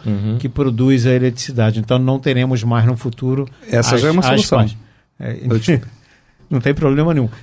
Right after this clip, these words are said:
Speaker 2: Mas, então, isso é só no quadro de curiosidade científica.
Speaker 3: Essa é
Speaker 2: Então
Speaker 3: muito boa, porque são dois efeitos, na verdade, do, da energia eólica. Um é, na verdade, o, o do som, né? Um é esse que você comentou, que é o movimento das pás e do vento,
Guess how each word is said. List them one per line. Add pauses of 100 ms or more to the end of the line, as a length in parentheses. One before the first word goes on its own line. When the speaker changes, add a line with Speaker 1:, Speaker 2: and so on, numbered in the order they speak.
Speaker 2:
Mas,
então, (140)
isso
é
só
no
quadro
de
curiosidade
científica.
Speaker 3:
Essa
é
Speaker 2:
Então
Speaker 3:
muito
boa,
porque
são
dois
efeitos,
na
verdade,
do,
da
energia
eólica.
Um (220)
é,
na
verdade,
o, (180)
o
do
som,
né? (120)
Um
é
esse
que
você
comentou,
que
é
o
movimento
das
pás
e
do
vento,